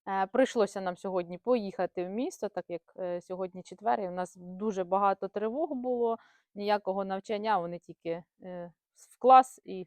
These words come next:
в бомбосховище, туди-сюди. Тож забрали. Зараз сидить вдома, дивиться мультики про козаків, йому Максим ввімкнув, і про Капітошку. Е, сидить.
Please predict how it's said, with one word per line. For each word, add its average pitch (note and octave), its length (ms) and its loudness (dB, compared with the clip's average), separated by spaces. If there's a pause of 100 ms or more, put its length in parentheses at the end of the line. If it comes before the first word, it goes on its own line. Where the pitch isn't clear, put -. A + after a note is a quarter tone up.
(120)
в E3+ 40 -18
бомбосховище, E3+ 760 -6
туди-сюди. G#3+ 720 -4 (560)
Тож G3 160 -2
забрали. G#3+ 640 4 (1000)
Зараз F#3+ 400 6
сидить F#3 340 -4
вдома, F#3+ 420 2
дивиться F#3+ 480 2
мультики F#3 500 -6
про F3+ 220 0
козаків, G3 760 2
йому C4 220 0
Максим B3+ 480 -2 (180)
ввімкнув, A#3 560 -4
і A#3+ 200 -4
про G#3 220 0
Капітошку. - 840 -6 (840)
Е, E3 140 -6
сидить. F3+ 580 -6